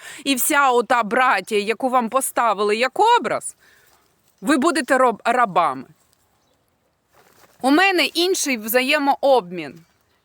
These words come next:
Я комунікую з землею. Тому що одно з базових понять, яке л-, формує людину, це коректна взаємодія, гармонійна взаємодія з землею. Так от, на землі є робота.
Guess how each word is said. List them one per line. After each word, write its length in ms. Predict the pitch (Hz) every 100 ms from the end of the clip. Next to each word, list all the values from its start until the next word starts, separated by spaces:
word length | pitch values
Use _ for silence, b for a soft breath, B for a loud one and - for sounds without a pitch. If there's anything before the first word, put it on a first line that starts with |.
| -
Я 240 | 247 262
комунікую 680 | 254 262 254 254 285 285 240
з 40 |
землею. 600 | 190 226 214 202 160 120 - _ _ _ B B
Тому 200 | 262 285
що 180 | 320
одно 280 | 294 262 339
з 100 | 269
базових 680 | 214 269 233 202 208 196 -
понять, 600 | - 262 269 247 175 -
яке 440 | 226 220 262 214
л-, 180 | 226 233
формує 680 | - 262 269 262 254 185 196
людину, 640 | 214 226 254 339 349 269
це 200 | - 254
коректна 760 | 233 247 240 247 185 - 196 180
взаємодія, 800 | 180 202 214 214 208 311 403
гармонійна 840 | 220 240 240 277 277 269 226 175 160
взаємодія 760 | 170 220 226 233 226 311 254
з 40 | 190
землею. 480 | 208 226 214 165 160 B B
Так 160 | B 302
от, 100 | 330
на 140 | 311
землі 380 | 311 320 311 339
є 300 | 285 262 269
робота. 640 | 233 226 202 202 147 -